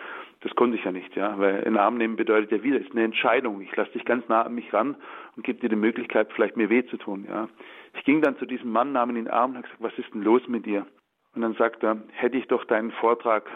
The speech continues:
vor ein paar Tagen gehört, dann bräuchte ich jetzt nur noch eine einzige Minute."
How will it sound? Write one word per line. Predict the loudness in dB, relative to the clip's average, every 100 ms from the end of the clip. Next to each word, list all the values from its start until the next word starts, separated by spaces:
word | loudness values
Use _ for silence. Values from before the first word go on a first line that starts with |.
| -10 -2
vor | -2
ein |
paar | 0 -2
Tagen | 0 -2 -2 -6
gehört, | -4 -4 -4 -8 -20 -20 -20 -20 -20 _
dann | -4 -4
bräuchte | -2 2 2 2 -8 -10
ich | -2
jetzt | -2 -2 -6
nur | -2
noch | -2 -4
eine | 0 0 0
einzige | 0 0 -2 -4 -6 -2 -2
Minute." | -2 -2 -4 -2 -2